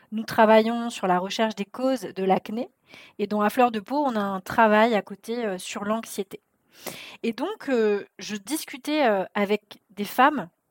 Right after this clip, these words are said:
de ma communauté dans, dans À Fleur de Peau, et elles m'ont fait part de choses très, très intéressantes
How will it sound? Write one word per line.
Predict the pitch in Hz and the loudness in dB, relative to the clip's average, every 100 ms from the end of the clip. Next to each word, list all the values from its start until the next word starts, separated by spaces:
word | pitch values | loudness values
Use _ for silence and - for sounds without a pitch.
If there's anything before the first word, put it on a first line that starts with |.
| _ _ 208 _ | _ _ -20 _
de | 208 | -4
ma | 208 | -2
communauté | - 220 214 208 254 | -2 -2 -2 -2 -4
dans, | 226 190 180 | -4 -4 -4
dans | 202 | -2
À | 202 196 | 0 2
Fleur | 208 190 | 0 -2
de | |
Peau, | 190 240 262 302 | -6 -2 -2 0
et | - | 2
elles | 202 202 | 4 4
m'ont | 202 | 0
fait | 202 214 | -2 2
part | 262 254 | 2 2
de | |
choses | 202 254 240 - | -6 -8 -10 -14
très, | - - 262 | -12 -2 -2
très | - 254 233 - 190 | 0 -2 -2 -4 -4
intéressantes | 214 220 220 202 - 220 247 | -2 0 -2 -2 -4 -6 -6